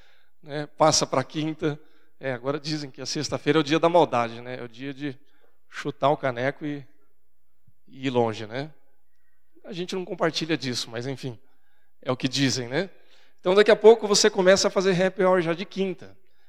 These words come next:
daqui a pouco já é a quarta, daqui a pouco é a terça, daqui a pouco é a semana toda. E aí a família fica em segundo plano, e a sua vida e a sua saúde começam também a ficar em segundo plano. Eu poderia citar aqui vários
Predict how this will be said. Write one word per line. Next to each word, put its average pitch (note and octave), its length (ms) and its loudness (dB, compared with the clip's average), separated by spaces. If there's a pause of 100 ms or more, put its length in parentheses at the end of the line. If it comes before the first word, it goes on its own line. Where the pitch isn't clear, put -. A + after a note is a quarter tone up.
(100)
daqui C3+ 180 -2
a C#3 40 4
pouco E3 260 -4
já E3+ 100 2
é G3 40 2
a F#3+ 40 -2
quarta, F3+ 500 2 (100)
daqui C3+ 200 -10
a C#3 60 0
pouco E3 200 -6
é F3+ 40 0
a - 20 -8
terça, F#3+ 340 2
daqui F3+ 160 -4
a E3+ 60 0
pouco E3 220 -6
é - 20 2
a E3+ 40 0
semana E3 360 -2
toda. D#3 320 -6 (640)
E C3+ 100 -10
aí C#3 120 -4
a E3 80 -2
família D#3 400 -4
fica - 200 -12
em D#3+ 40 -12
segundo C#3+ 320 -10
plano, C#3 360 -14 (560)
e C3+ 160 -6
a C3 60 -4
sua F#3 240 -10
vida C#3+ 340 -12
e C3 80 -10
a C3 60 -10
sua C#3+ 200 -10
saúde C#3 600 -10 (340)
começam D#3+ 460 -2
também C#3 460 -8 (280)
a C#3 80 -14
ficar C3+ 300 -12
em C3 60 -10
segundo B2+ 340 -12
plano. G#2+ 300 -16 (760)
Eu - 80 -18
poderia C#3+ 400 -8
citar A#2+ 440 -4
aqui B2 340 -16 (560)
vários B2 600 -4